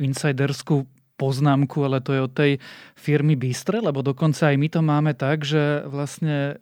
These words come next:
konektivitu dnu sme oddelili od tej vonkajškovej,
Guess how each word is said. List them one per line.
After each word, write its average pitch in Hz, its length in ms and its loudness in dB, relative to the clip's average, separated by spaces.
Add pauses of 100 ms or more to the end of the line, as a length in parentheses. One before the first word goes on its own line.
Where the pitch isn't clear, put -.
(120)
konektivitu 147 880 -2
dnu 143 480 2 (400)
sme 143 320 2
oddelili 143 720 6
od 127 160 -2
tej 135 340 0
vonkajškovej, 131 960 2